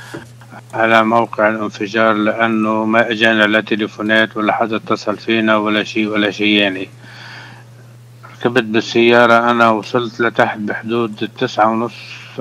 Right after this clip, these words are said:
صباحًا. وقفت سيارتي بعيدة عن سان جورج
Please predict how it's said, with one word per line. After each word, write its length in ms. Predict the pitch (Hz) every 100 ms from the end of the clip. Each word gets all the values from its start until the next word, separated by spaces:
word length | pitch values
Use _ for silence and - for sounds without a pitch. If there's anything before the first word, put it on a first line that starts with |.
| 113 107 107 -
صباحًا. 580 | 107 110 104 107 101 98 - - - - - - - - 117
وقفت 460 | 110 - 131 -
سيارتي 760 | - 123 117 127 123 - 123 117
بعيدة 420 | 110 120 113 107
عن 200 | 110 107
سان 340 | - 113 110
جورج 440 | 104 117 117 113